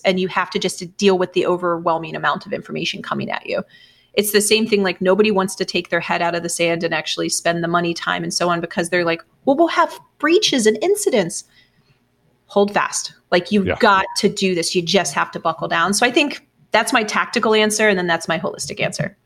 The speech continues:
Speaker 2: Yeah, no, I really do. I think our industry has almost over pivoted into the firefighter mentality, which says our job is to put out fires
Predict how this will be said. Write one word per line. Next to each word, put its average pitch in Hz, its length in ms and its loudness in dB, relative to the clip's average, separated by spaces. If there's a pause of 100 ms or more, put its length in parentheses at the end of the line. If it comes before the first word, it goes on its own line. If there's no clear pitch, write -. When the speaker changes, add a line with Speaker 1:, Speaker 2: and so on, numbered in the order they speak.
(160)
Speaker 2:
Yeah, 120 160 4
no, 127 220 4
I 110 100 2
really 135 400 4
do. 107 260 4
I 87 60 2
think - 240 -2
our 101 140 2
industry 90 680 0
has 87 340 -2 (500)
almost 113 400 0
over 120 360 4
pivoted 107 520 2
into 90 320 0
the 85 140 2
firefighter 82 840 0
mentality, 71 640 -4 (640)
which 92 160 -2
says 95 200 4
our 117 220 2
job 110 360 0
is 113 240 2
to 117 160 2
put 113 180 0
out 85 200 -2
fires 95 640 2